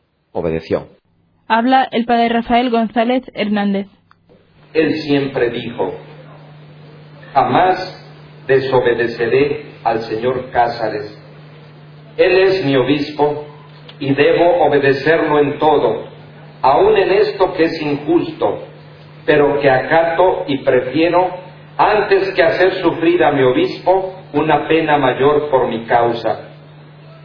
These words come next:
Speaker 3: Que el Señor me ayude como a Job,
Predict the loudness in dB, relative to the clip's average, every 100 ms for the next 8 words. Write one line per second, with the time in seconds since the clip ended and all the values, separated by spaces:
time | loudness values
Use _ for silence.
0 | -20 -20 -20 -20 -20 -20 -20 -2 0 2
1 | 0 0 2 2 2 0 -4 -14 -20 -20
2 | -12 -2 0 0 0 0 2 2 2 0
3 | 0 -2 0 0 0 -4